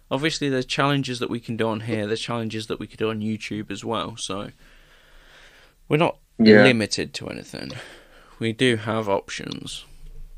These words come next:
Speaker 1: Um, I'm pretty sure all the people listening right now are probably bored off their tits, <laughs> just
Speaker 2: Yeah,
Speaker 1: listening
Speaker 2: I'll,
Speaker 1: to us
Speaker 2: I'll
Speaker 1: chat
Speaker 2: listen to
Speaker 1: away.
Speaker 2: that. I mean, maybe they're using it as a, um, as a sleeping method.
Speaker 1: Maybe, yeah.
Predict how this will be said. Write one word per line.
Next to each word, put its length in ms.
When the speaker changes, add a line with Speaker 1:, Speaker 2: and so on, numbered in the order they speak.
Speaker 1:
Um, 380
I'm 160
pretty 260
sure 340
all 100
the 140
people 340
listening 360
right 200
now 200
are 40
probably 280
bored 420
off 160
their 280
tits, 600
<laughs> 380
just 220
Speaker 2:
Yeah, 300
Speaker 1:
listening 400
Speaker 2:
I'll, 60
Speaker 1:
to 120
us 60
Speaker 2:
I'll 60
Speaker 1:
chat 80
Speaker 2:
listen 60
to 60
Speaker 1:
away. 400
Speaker 2:
that. 60
I 20
mean, 180
maybe 380
they're 140
using 420
it 80
as 200
a, 280
um, 360
as 120
a 60
sleeping 480
method. 420
Speaker 1:
Maybe, 300
yeah. 240